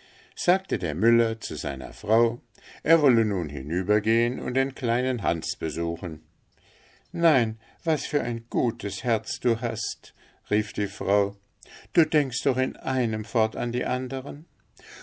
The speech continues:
Und vergiss nicht, den großen Korb für die Blumen mitzunehmen. Also band der Müller die Flügel der Windmühle mit einer starken Eisenkette fest und ging den Hügel hinab,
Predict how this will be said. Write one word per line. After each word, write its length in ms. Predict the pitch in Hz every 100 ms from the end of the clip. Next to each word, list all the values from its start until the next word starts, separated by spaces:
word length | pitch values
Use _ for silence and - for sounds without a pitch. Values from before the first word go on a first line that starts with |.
| -
Und 200 | 214 196
vergiss 480 | - 185 196 170 -
nicht, 480 | 170 151 - - -
den 160 | 151
großen 400 | 147 151 135 160
Korb 340 | - 165 143 120
für 120 | 143
die 100 | 139
Blumen 520 | 165 151 123 131 170
mitzunehmen. 920 | 190 170 - 143 127 123 117 113 113 - _ _ _ _ _ _ _ _ _ _ _ _ _ _ _ _ _ -
Also 500 | - 131 139 110 98
band 460 | 82 101 101 - -
der 120 | 73
Müller 480 | 82 113 113 110 101
die 140 | 90
Flügel 560 | 78 - 113 120 113 110
der 160 | 95 98
Windmühle 720 | 131 127 120 117 120 117 113
mit 200 | 85 73
einer 260 | 73 71 69
starken 560 | - 78 80 - 76
Eisenkette 800 | - 123 127 127 117 123 113 107
fest 580 | - 101 98 - - - _ - - _
und 300 | 143 156 -
ging 240 | 95 98
den 220 | 92 98
Hügel 440 | 95 90 90 82 87
hinab, 420 | 92 92 87 -